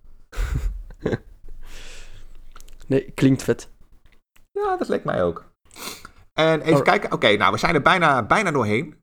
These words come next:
Speaker 2: Eh, en we zijn eigenlijk al een beetje bij, eh, de, de laatste uitgever. Oeh.
Speaker 1: Oh nee, nu al.
Speaker 2: Eh, nu al. En, eh, voor deze, voor deze uitgever, eh, reizen we naar Nederland. En dan hebben we het over uitgeverij Arborus.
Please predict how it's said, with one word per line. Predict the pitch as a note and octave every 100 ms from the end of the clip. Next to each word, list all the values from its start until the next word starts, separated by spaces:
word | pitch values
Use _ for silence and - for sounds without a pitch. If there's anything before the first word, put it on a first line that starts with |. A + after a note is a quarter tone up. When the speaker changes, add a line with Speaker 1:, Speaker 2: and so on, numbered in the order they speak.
| _
Speaker 2:
Eh, | A2+ A2+ A2+ G#2+ G2 F#2+ F2+ F2
en | G#2+
we | G#2+
zijn | G#2+ C3
eigenlijk | - -
al |
een | G#2
beetje | G#2 A2 G2
bij, | F#2 F#2+ F#2+ -
eh, | E2 F2 E2 D2 - -
de, | - E2 E2+ _ _ _
de | - D#2+
laatste | C#2 C#2+ E2+ - -
uitgever. | F2+ G2+ - G2+ G2 F#2+ E2 - -
Oeh. | G2 G2+ G#2+
Speaker 1:
Oh | D3 C3+
nee, | A2+ C#3 C3+ G2+ -
nu | B2 C3+ D#3+
al. |
Speaker 2:
Eh, | A2+ A2+ - _ -
nu | G3
al. | G#3 D3 A2+ - -
En, | C3 C#3
eh, | C3+ C3
voor | - C3+
deze, | D#3 F#3 F3 C#3 C3 B2+
voor | -
deze | B2+ D3 C#3+
uitgever, | B2+ C3 - B2+ B2 A2 G2+ G#2
eh, | G2+ G2 G2 - - - -
reizen | F2+ A2+ C#3 C3
we |
naar | A2+ A2
Nederland. | C3+ D3 G2 B2 - - _ _
En | G2 G2+ G2+ G2
dan | G2+
hebben | A2 A#2+
we | -
het | G#2+
over | G#2+ G2
uitgeverij | A2+ A#2 A2+ A2 G#2+ A2
Arborus. | G#2+ A#2 B2 B2+ A2+ G3+ -